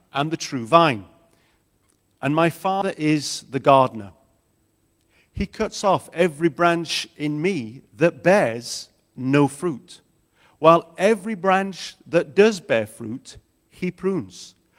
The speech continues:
so that it will be even more fruitful. You are already clean because of the word I have spoken to you.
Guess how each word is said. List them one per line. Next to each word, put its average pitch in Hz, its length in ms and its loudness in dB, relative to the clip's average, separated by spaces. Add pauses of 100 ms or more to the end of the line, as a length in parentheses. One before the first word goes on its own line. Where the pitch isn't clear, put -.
(200)
so 233 420 0
that 120 380 -8
it 156 200 -4
will 156 140 -4
be 151 320 -6
even 165 720 -8 (180)
more 156 500 0
fruitful. - 580 -14 (1160)
You 175 600 -2
are 156 200 2
already 185 1080 4
clean 139 760 -6 (560)
because 165 640 -6
of 139 300 -2
the 139 100 -6
word 170 580 -2
I 147 260 -4
have 139 480 -8
spoken 143 680 -6
to - 160 -18
you. 95 240 -16